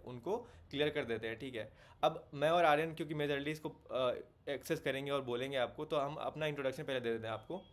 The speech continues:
So, मैं आ रहा हूँ, पता है आपको, screen पे देख सकते हो मेरा credentials। And फिर आर्यन है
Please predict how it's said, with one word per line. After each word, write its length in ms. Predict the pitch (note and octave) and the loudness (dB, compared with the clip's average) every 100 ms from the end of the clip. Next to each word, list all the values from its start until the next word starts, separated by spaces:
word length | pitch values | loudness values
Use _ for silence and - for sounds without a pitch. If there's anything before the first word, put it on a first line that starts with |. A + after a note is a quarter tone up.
| - - - - - - - - _ _ _ _ - - - _ _ _ _ _ - - - - - | -20 -20 -20 -20 -20 -20 -20 -20 _ _ _ _ -20 -20 -20 _ _ _ _ _ -20 -20 -20 -14 -4
So, 180 | D3+ - - - - - - - - B2+ | -2 -2 -10 -20 -20 -20 -20 -20 -16 -4
मैं 320 | C3 C#3+ D3+ | 2 4 4
आ 140 | C3 | 2
रहा 100 | C3 | 4
हूँ, 240 | D3 D3 C#3 | 2 -2 -2
पता 180 | C3 C3+ | 0 2
है 60 | |
आपको, 300 | C3 C3 C3+ | 2 0 -6
screen 200 | C3 B2+ | -6 -6
पे 80 | B2+ | -4
देख 140 | A#2 | -4
सकते 240 | A#2 A#2+ A#2+ | -6 -8 -4
हो 80 | A#2+ | -4
मेरा 220 | A2+ A#2 | -2 -2
credentials। 600 | A#2 A2 G#2 A2 B2 B2+ | -4 -6 -6 -6 -8 -8
And 180 | B2+ B2 | -10 -8
फिर 260 | A#2 C#3 - | -6 -6 0
आर्यन 320 | A#2 A#2 C3 | 0 2 0
है 180 | D3+ | -4